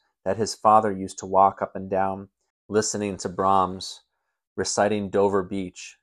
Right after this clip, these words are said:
his favorite poem, or talking about the decline of morals and manners in the modern world.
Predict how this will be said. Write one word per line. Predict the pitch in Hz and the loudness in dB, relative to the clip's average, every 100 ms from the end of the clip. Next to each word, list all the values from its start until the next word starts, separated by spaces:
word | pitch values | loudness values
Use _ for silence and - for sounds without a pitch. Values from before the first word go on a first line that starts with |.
| _ | _
his | 101 - | -12 -4
favorite | 98 95 92 | -2 -2 -4
poem, | - 98 95 92 - _ _ _ - | -2 -2 -2 -6 -16 _ _ _ -2
or | 98 | -2
talking | - 107 110 113 | 4 8 8 6
about | 104 104 98 | 2 2 2
the | 92 | -2
decline | 95 - 101 98 98 | -6 0 0 0 -2
of | 90 | -6
morals | 95 95 95 95 92 95 | -4 0 2 2 0 -4
and | 92 | -8
manners | 92 95 95 90 85 | -6 -6 -6 -8 -10
in | 92 | -12
the | |
modern | 90 90 90 92 | -6 -4 -4 -6
world. | 90 90 90 | -4 -2 -4